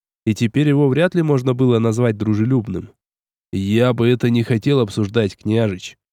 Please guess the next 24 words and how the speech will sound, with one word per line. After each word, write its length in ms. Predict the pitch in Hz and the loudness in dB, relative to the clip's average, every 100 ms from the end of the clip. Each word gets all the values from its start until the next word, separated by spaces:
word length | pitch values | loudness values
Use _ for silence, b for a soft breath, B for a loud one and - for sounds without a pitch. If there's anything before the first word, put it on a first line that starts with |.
| _ - | _ -4
довольно 380 | 107 139 147 143 | 0 2 2 2
резко 320 | 185 - 101 | 0 -2 -6
сказал 380 | - 101 127 123 | -4 0 2 2
он. 180 | 90 - _ _ _ - | 0 -6 _ _ _ -2
"Эта 280 | 101 104 | 0 0
тема 320 | 95 127 131 101 | 2 2 4 2
весьма 320 | 98 120 120 | 0 0 2
неприятна 600 | 123 113 117 131 135 120 | 2 0 0 2 0 0
для 160 | 117 | 0
нашей 320 | 120 120 110 107 | 0 0 0 -2
семьи, 460 | 117 117 117 95 - _ _ | 0 0 0 -4 -10 _ _
и 100 | 98 | -4
прошу 320 | 92 117 113 | 0 0 2
не 140 | 156 160 | 2 4
поднимать 580 | 165 160 156 135 127 131 | 2 2 2 2 2 0
её, 320 | 123 120 113 _ | 2 0 -2 _
это 240 | 107 107 131 | -6 -2 0
неуместно, 720 | 147 151 135 117 - 95 - _ _ | 2 2 2 0 -2 -8 -12 _ _
особенно 580 | 101 101 127 127 127 123 | -4 0 0 2 2 0
сегодня, 480 | - 120 143 143 104 | 0 0 0 0 0
в 80 | 113 | 0
этот 260 | 123 113 | 0 -2
торжественный 680 | 107 104 101 127 - 123 127 | -2 -2 0 0 0 0 0
день". 260 | 123 92 | -2 -6